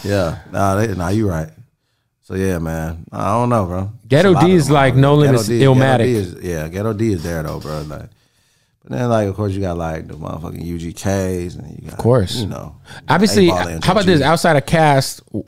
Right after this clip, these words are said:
Speaker 2: even outside of the Dungeon family, right?
Speaker 1: Mm-hmm.
Speaker 2: 'Cause Goody Mob's incredible. But, like, who was some Southern influences coming up as an M C that really, you know, kinda helped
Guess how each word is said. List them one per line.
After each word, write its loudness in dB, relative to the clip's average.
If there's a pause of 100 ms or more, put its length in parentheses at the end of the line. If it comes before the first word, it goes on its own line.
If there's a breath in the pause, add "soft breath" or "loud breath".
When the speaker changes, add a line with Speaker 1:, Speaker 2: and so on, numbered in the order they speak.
(400)
Speaker 2:
even 6
outside 4
of 4
the 4
Dungeon 4
family, 2
right? 2
Speaker 1:
Mm-hmm. 0 (380 loud breath)
Speaker 2:
'Cause -2 (240)
Goody 4
Mob's 4
incredible. -2 (340 soft breath)
But, 2
like, 2
who 0
was 2
some 0
Southern 4
influences 2 (320)
coming 4
up 2
as 2
an -2
M 2
C 0
that 2
really, 0 (280)
you 2
know, 2 (220)
kinda 0 (760)
helped 0